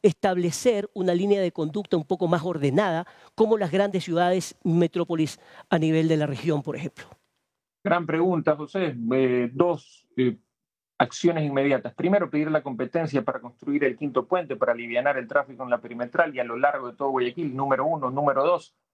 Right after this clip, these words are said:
Speaker 2: reorganización de parroquias y distritos. Hay que descentralizar al municipio. Eh, hoy tenemos un municipio totalmente centralizado en esta reorganización de parroquias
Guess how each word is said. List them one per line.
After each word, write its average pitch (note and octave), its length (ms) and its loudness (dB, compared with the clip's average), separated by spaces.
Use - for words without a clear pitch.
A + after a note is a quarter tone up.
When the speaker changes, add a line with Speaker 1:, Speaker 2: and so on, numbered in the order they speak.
Speaker 2:
reorganización D#3+ 840 0
de D#3 80 2
parroquias D3 380 -4
y C#3 40 -4
distritos. C#3 600 0
Hay C#3+ 140 -2
que D3+ 160 -2
descentralizar C#3+ 1160 -2
al E3+ 260 2
municipio. D3+ 760 -2
Eh, A#2+ 360 0
hoy C3 260 2
tenemos C3 300 -2
un C3+ 80 0
municipio B2+ 420 0
totalmente C3 480 -4
centralizado B2+ 680 -2
en C#3 80 -10
esta D3+ 240 -2
reorganización C3 760 -4
de C3+ 80 0
parroquias B2+ 600 -4